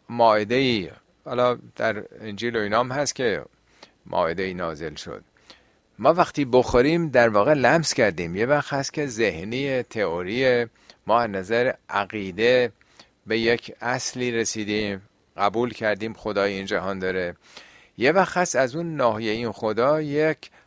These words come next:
مائده آسمانی میاد، نريد ان نأكل منها و تطمئن قلوبنا،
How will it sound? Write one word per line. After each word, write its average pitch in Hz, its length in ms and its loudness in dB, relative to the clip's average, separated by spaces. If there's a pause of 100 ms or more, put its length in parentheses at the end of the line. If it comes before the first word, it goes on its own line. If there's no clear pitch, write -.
(140)
مائده 110 680 4
آسمانی 107 760 -2
میاد، 110 500 2 (920)
نريد 131 460 -2
ان 127 280 4
نأكل 143 540 2
منها 156 560 0
و 123 100 2
تطمئن 135 800 -2
قلوبنا، 131 680 2